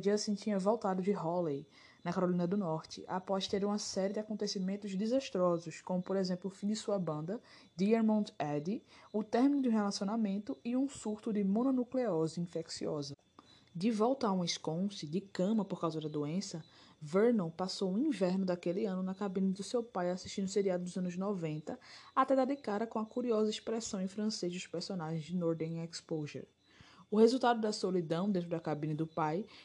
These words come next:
fez nascer o primeiro álbum da banda que recebeu o nome francês, For Emma Forever Ago, lançado em dois mil e oito.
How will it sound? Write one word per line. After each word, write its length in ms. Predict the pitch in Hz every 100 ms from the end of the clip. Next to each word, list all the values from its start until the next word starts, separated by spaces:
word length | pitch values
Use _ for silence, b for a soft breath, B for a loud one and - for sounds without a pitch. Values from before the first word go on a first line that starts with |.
| B
fez 280 | - 220 220
nascer 300 | 240 226 220
o 60 |
primeiro 440 | 214 214 202 262 294
álbum 320 | 247 247 226
da 160 | 220 214
banda 400 | 175 170 180 185
que 120 | 208
recebeu 460 | 196 202 208 190
o 20 | 202
nome 200 | 185 190
francês, 720 | - 226 - 185 165 - - b b b
For 260 | - - -
Emma 400 | - 160 160 180
Forever 600 | 196 - 190 175 165 160
Ago, 420 | 175 190 165 165 208
lançado 460 | 214 196 202 180 165
em 20 |
dois 180 | 165 156
mil 140 | 165
e 80 | 180
oito. 340 | 147 135 -